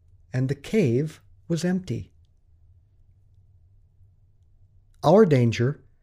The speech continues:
like that of the Jews at the time of Jesus, is to be so full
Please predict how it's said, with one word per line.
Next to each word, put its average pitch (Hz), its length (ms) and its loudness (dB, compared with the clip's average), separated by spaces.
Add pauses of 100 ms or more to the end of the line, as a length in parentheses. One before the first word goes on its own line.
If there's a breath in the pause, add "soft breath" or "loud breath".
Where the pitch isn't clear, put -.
(360)
like 135 220 2
that 143 160 4
of 135 80 2
the 127 80 0
Jews 135 340 2
at 127 80 -4
the 123 80 -4
time 131 240 -2
of 113 80 0
Jesus, 151 540 -2
is 160 180 -4
to - 160 -8
be 190 400 -4 (480)
so - 320 -2
full 147 640 0